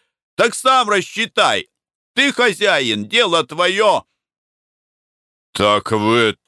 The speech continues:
так-то, кособрёхие! зычным голосом крикнул на них Смолокуров. Ах вы, анафемы! Сейчас к водяному поеду,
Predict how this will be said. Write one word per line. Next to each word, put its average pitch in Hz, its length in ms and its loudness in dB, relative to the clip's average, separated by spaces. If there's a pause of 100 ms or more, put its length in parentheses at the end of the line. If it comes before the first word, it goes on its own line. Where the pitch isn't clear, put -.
так-то, 156 1160 0 (460)
кособрёхие! 117 1800 0 (1000)
зычным 104 640 -2
голосом 110 500 0
крикнул 98 420 -4
на 92 120 0
них 92 220 -2
Смолокуров. 80 720 -4 (480)
Ах 117 300 0
вы, 117 220 -2
анафемы! 127 1000 -2 (680)
Сейчас 151 680 0
к - 80 -16
водяному 156 680 0
поеду, 92 640 -4